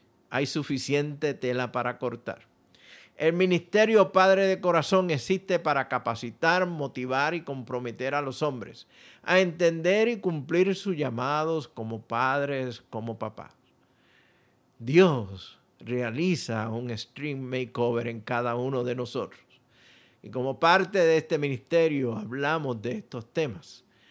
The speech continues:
Para más información sobre el Ministerio Padre de Corazón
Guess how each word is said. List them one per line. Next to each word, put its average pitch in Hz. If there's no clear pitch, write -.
Para 135
más 175
información 156
sobre 139
el 131
Ministerio 127
Padre 143
de 143
Corazón 147